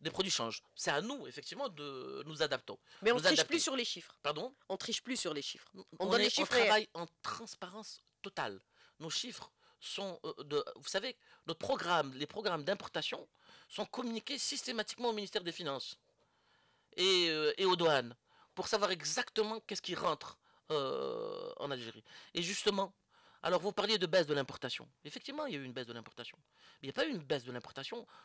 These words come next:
Speaker 1: Nous n'importons plus les médicaments qui ne sont pas essentiels. Les médicaments essentiels continuent à être importés. Donc nous n'importons plus les médicaments qui sont fabriqués localement, quand ils sont en quantité suffisante.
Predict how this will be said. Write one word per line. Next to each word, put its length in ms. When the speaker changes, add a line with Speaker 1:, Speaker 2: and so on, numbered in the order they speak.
Speaker 1:
Nous 60
n'importons 400
plus 180
les 100
médicaments 400
qui 100
ne 60
sont 140
pas 220
essentiels. 560
Les 60
médicaments 320
essentiels 280
continuent 260
à 20
être 100
importés. 400
Donc 240
nous 120
n'importons 400
plus 320
les 120
médicaments 480
qui 100
sont 100
fabriqués 520
localement, 760
quand 120
ils 100
sont 120
en 80
quantité 360
suffisante. 640